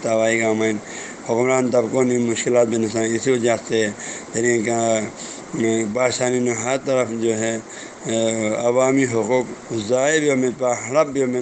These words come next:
پا، ہو من می کوشش می وجہ سے، یہاں یا سہمہ شعبنا تھاگنی ہوا نہیں چھوڑ بھنوں، تو پھر اتنی شاید اولاد کو لا، سہمہ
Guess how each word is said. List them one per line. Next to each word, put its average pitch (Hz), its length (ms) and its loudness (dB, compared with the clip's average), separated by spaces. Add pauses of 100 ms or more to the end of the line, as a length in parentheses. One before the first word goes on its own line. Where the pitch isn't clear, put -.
پا، 127 100 -4 (100)
ہو 120 160 -2
من 131 240 0
می 131 200 2
کوشش 120 300 0
می 123 240 2
وجہ 120 260 2 (100)
سے، 110 60 -2 (520)
یہاں 135 160 2
یا 127 160 4 (100)
سہمہ 113 260 0 (100)
شعبنا 110 380 0 (460)
تھاگنی 135 460 0
ہوا 123 220 2
نہیں 113 300 2
چھوڑ 110 100 -2
بھنوں، 135 420 2 (400)
تو 131 120 2
پھر 127 120 2
اتنی 120 280 2
شاید 113 320 0
اولاد 123 580 4
کو 131 100 0
لا، 117 200 0 (440)
سہمہ 117 240 -2